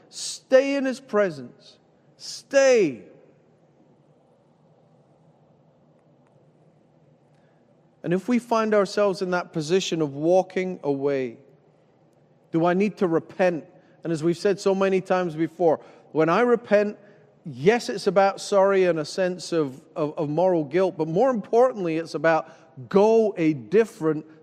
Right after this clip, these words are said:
direction. Put the bottle down. Stick the powder down the loo. Think before you speak. Stop hurting.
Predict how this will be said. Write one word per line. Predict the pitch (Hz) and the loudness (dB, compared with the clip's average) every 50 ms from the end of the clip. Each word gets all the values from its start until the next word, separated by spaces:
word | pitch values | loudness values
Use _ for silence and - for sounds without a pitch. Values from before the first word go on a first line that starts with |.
| _ _ - | _ _ 0
direction. | 131 175 175 175 180 208 233 - - - - 170 135 117 - - - _ _ | 2 2 4 4 2 0 0 -2 -6 -10 -8 -8 -8 -10 -14 -20 -20 _ _
Put | - - 240 226 - - - - - - - - | 4 4 4 4 4 -6 -18 -20 -20 -20 -8 0
the | 151 175 | 0 0
bottle | 160 143 202 214 208 202 - 185 180 160 - - - - - 135 | 2 4 2 2 2 0 -2 -2 -2 -2 -2 -8 -20 -20 -20 -4
down. | 127 180 190 196 185 175 160 139 117 - - - - _ | 0 2 4 4 4 2 0 -2 -4 -10 -18 -20 -20 _
Stick | - - - - 233 220 226 | -18 -18 0 0 0 0 2
the | - 190 - | -4 -6 -6
powder | - - 214 214 208 208 196 165 160 143 131 - - - _ _ | -4 -2 -2 0 0 0 0 0 -2 -2 -4 -8 -18 -20 _ _
down | 143 147 180 190 190 190 185 175 | -2 2 2 4 4 2 2 0
the | 170 | 0
loo. | 170 170 170 190 202 196 185 160 131 113 - - - - - _ - _ _ _ _ _ _ _ _ | 0 2 4 6 6 6 6 4 2 -2 -10 -16 -20 -20 -20 _ -20 _ _ _ _ _ _ _ _
Think | _ - - - 214 220 226 208 208 | _ -20 -2 2 2 2 2 0 -2
before | 175 185 175 - - 196 196 190 | -4 -4 -4 -2 0 0 2 2
you | 185 180 170 | 0 -2 -4
speak. | - - - - _ 196 180 165 131 - - - - - _ _ _ _ _ _ _ _ _ _ _ _ _ _ _ _ _ _ _ _ | -6 -10 -16 -8 _ -2 -2 -2 -4 -8 -14 -20 -20 -20 _ _ _ _ _ _ _ _ _ _ _ _ _ _ _ _ _ _ _ _
Stop | - - - - - - - 208 208 208 - - | -18 -16 -14 -14 -10 -2 0 0 0 0 -4 -10
hurting. | - - 190 185 175 180 - - 147 123 110 | -8 -6 -6 -6 -6 -8 -10 -10 -10 -10 -10